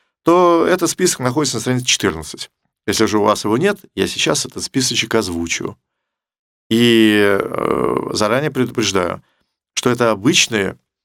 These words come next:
нормальные английские слова, которые в любом случае чрезвычайно нужны вам по жизни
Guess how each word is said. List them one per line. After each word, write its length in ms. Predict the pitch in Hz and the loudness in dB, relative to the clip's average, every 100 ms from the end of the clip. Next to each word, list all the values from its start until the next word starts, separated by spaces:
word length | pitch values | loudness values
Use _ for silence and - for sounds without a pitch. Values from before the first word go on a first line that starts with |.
| _ _ _ _ _ | _ _ _ _ _
нормальные 500 | 110 107 139 156 110 | -4 0 0 2 0
английские 460 | 104 120 131 120 95 | 0 -2 -4 -4 -4
слова, 520 | - 90 90 117 127 _ _ _ _ _ _ _ _ | 0 2 2 0 -2 _ _ _ _ _ _ _ _
которые 320 | - 113 127 127 | -6 0 2 2
в 80 | |
любом 380 | 120 139 151 214 | 4 4 4 2
случае 360 | - 175 - 107 | 2 2 2 2
чрезвычайно 760 | - 127 120 160 190 165 120 | 2 2 4 2 4 2 0
нужны 340 | 113 113 110 101 | 0 0 0 2
вам 180 | 95 80 | 0 0
по 120 | 92 | -2
жизни 500 | 85 82 78 82 | -2 -4 -6 -10